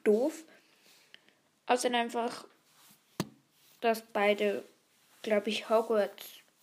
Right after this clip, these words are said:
gerne haben. Ja, den würde ich jetzt mal null Sterne geben. Sibyl and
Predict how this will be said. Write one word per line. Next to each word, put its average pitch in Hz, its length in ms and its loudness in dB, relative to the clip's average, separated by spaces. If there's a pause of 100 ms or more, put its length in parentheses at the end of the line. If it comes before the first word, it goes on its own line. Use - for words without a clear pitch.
(120)
gerne 214 420 -6
haben. 269 560 -6 (1400)
Ja, 196 400 -2 (440)
den 311 140 -2
würde 311 140 2
ich 277 60 0
jetzt 247 200 -4
mal 226 140 -6
null 202 320 -2
Sterne 214 520 -10
geben. - 340 -20 (2000)
Sibyl 311 760 4 (360)
and 262 800 0